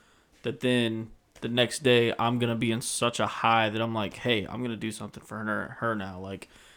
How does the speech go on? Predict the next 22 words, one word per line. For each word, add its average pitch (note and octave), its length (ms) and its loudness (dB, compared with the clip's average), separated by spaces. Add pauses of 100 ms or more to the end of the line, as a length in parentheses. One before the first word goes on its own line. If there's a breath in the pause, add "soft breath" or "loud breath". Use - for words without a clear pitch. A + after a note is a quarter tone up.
(240 soft breath)
it's - 160 -4
not B2+ 200 8
just, A#2+ 360 2 (580)
I C#3+ 60 4
mean, C#3+ 100 10
that's E3 200 10
just C3+ 140 6
me C3+ 120 10
personally. A2+ 340 4
I A#2 40 2
can't B2+ 200 0
speak A#2+ 240 2
for - 100 -6
every A#2 220 -2
single A2+ 240 -2
person G#2+ 380 -2
that's G#2+ 120 -12
a G#2 60 -12
physically A2 480 -10
intimate G#2 300 -10
person, A2 340 -6
but A2 240 0